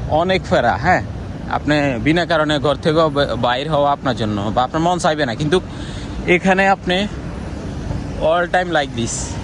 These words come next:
একদমই কমফোর্টেবল। দেখুন রাজধানী কুয়ালালামপুর, এটা হচ্ছে প্যাভিলিয়ন, আহ, যেটা হচ্ছে যে এই বিশ্বের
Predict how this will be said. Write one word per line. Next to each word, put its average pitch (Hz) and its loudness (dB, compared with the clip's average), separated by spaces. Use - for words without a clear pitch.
একদমই 147 2
কমফোর্টেবল। 139 0
দেখুন 302 2
রাজধানী 143 4
কুয়ালালামপুর, 147 2
এটা 151 4
হচ্ছে 165 2
প্যাভিলিয়ন, 170 2
আহ, - -2
যেটা 143 2
হচ্ছে 156 -2
যে 170 2
এই 170 2
বিশ্বের 151 0